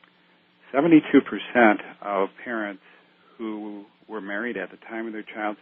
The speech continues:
death were still married to the same person. And of the remaining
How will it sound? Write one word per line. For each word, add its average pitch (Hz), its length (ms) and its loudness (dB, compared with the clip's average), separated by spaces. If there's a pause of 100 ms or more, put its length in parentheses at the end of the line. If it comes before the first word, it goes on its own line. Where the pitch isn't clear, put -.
death 90 260 4 (420)
were 104 120 -14 (120)
still 120 200 0
married 110 420 8
to - 80 -18
the - 120 -20 (120)
same 95 240 -16 (140)
person. 123 500 -4 (1080)
And 107 340 4
of 107 200 2
the 107 80 -4
remaining 104 540 2